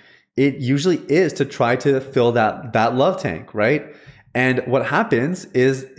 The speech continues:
whatever we fill it with that's lustful inherently, it evaporates. It disappears. It gives you the illusion that you filled up your tank, but actually you're just as empty. You're probably emptier afterwards than you were before.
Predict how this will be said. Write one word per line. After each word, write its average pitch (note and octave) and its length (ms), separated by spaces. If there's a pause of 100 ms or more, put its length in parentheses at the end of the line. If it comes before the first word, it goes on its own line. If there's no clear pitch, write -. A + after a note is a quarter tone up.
(200)
whatever B2+ 400
we F3 140
fill F3+ 260
it A#2+ 140
with G#2+ 280
that's B2 220
lustful B2 560
inherently, A#2 840 (500)
it A2 120
evaporates. A#2+ 800 (260)
It A#2+ 140
disappears. D3 500
It F#2+ 120
gives C3 180
you F#3 60
the F#3 160
illusion D#3+ 420
that B2 140
you B2+ 80
filled B2 240
up A2+ 100
your A2+ 100
tank, G2+ 380 (320)
but C3 140
actually C#3+ 360
you're B2+ 160
just D3+ 220
as D#3 100
empty. A#2+ 300
You're A#2 140
probably D#3 420
emptier C3 400
afterwards G#2 520
than G#2 120
you G2 100
were F#2+ 140
before. F2+ 500